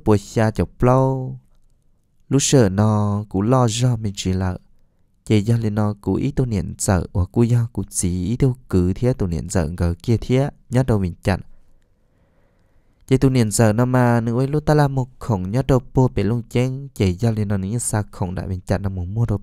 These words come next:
bể thế, nếu dân muốn rõ nữa lúc ta làm bể tá lì. Chỉ nếu thế là hai tia có cuốn ra nếu muốn nhớ đồ lông chén một ba nếu mua khổng nó nữa. Giờ cua chỉ tao đi chà, cua thiệt tao chạy, cua nè thiệt cua xì, cua tu nè lùa lờ muốn cho cua tu nô nó nhớ được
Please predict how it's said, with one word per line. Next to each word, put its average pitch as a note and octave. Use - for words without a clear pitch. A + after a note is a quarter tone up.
bể F2
thế, B2
nếu G#2
dân A2
muốn F2
rõ F2+
nữa G2
lúc G2
ta B2+
làm B2+
bể E2+
tá B2+
lì. G2+
Chỉ B2
nếu A#2+
thế D#3
là C#3+
hai B2
tia G#2+
có G2+
cuốn G#2
ra B2+
nếu A2
muốn G2+
nhớ A#2+
đồ B2
lông A#2
chén C3
một G2
ba B2
nếu A#2
mua G#2+
khổng F#2
nó G2
nữa. A#2
Giờ A#2
cua B2+
chỉ -
tao B2
đi B2
chà, G2+
cua G2
thiệt C3
tao A#2
chạy, G2+
cua -
nè G2+
thiệt B2+
cua -
xì, -
cua G2+
tu G#2+
nè F#2+
lùa F2+
lờ E2+
muốn F2
cho A#2+
cua G2
tu G2
nô F2
nó F2
nhớ A2
được A2